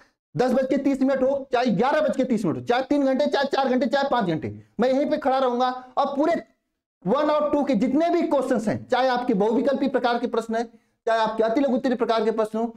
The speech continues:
चाहे दीर्घ उत्तरीय प्रकार के हो, चाहे न्यूमेरिकल हो, चाहे derivation हो, पूरी complete कराऊंगा और पूरी तरह से पूरा chapter one, two का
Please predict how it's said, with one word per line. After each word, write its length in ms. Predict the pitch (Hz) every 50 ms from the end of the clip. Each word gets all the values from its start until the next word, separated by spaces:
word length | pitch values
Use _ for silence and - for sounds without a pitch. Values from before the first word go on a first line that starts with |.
| - _ _ -
चाहे 160 | 226 220 226 214 170 151 - - -
दीर्घ 240 | 139 143 220 269 247
उत्तरीय 260 | 277 - - - 277 269
प्रकार 340 | 269 240 - 226 226 220 220
के 80 | 220
हो, 80 | 226 226
चाहे 180 | 226 262 262 277
न्यूमेरिकल 420 | 262 269 269 302 311 - - 302
हो, 120 | 294 277 277
चाहे 240 | - 277 285 269
derivation 360 | 262 294 285 285 269 277 233 139
हो, 60 | 104 - - _ _ _ _ _ _ -
पूरी 240 | - 254 277 294 302 277 277
complete 400 | - 226 214 220 220 220 214 214
कराऊंगा 380 | 190 165 143 131 113 104 104 - - _ _ _ _ _ -
और 500 | - 214 254 262 254 254 254 254 - - - _ _ _ -
पूरी 180 | 269 311 320
तरह 200 | - - 269 254 247
से 160 | - 262 262 262 - - - -
पूरा 160 | - 226 240 220
chapter 300 | - - 214 208 247 214
one, 200 | 202 214 226 220
two 180 | 202 208 214 196
का 120 | 208 202